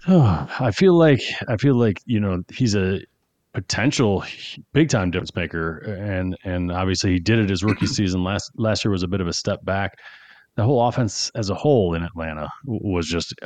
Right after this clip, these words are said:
really bad last year, so it's hard to figure exactly what his value is. Um, so I do feel like this is a high upside, but potential swing and a miss type of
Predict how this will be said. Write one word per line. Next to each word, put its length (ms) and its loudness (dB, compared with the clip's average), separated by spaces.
really 360 0
bad 280 -2
last 280 -6
year, 160 -6
so 320 -2
it's 160 -2
hard 200 4
to 60 0
figure 440 0
exactly 680 0
what 220 0
his 180 0
value 520 2
is. 400 0
Um, 480 -6
so 260 2
I 140 2
do 260 2
feel 220 2
like 140 2
this 180 -2
is 360 -2
a 300 -2
high 300 -2
upside, 640 -2
but 160 -4
potential 840 -2
swing 340 0
and 100 0
a 40 -2
miss 400 0
type 260 0
of 260 2